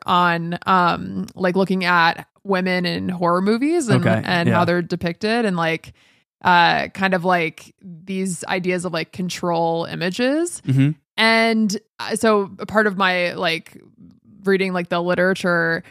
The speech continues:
Speaker 1: uh, there was a study that was, like, focusing on how critics talk about, um, women music artists.
Speaker 2: Interesting.
Speaker 1: And,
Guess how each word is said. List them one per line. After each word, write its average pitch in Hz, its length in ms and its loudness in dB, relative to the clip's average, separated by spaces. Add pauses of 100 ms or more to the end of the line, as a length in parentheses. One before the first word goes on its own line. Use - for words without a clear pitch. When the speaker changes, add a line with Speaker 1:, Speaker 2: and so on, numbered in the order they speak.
(180)
Speaker 1:
uh, 175 260 4
there 196 180 2
was 196 140 0
a 190 60 0
study 190 400 0
that 175 140 4
was, 180 160 0
like, 165 320 -6
focusing 185 360 -2
on 175 120 0
how 175 160 0
critics 175 680 -4
talk 165 360 0
about, 160 560 0 (300)
um, 160 420 0
women 180 800 0
music 175 420 -2
artists. 247 680 -2 (240)
Speaker 2:
Interesting. 123 720 0
Speaker 1:
And, 127 540 2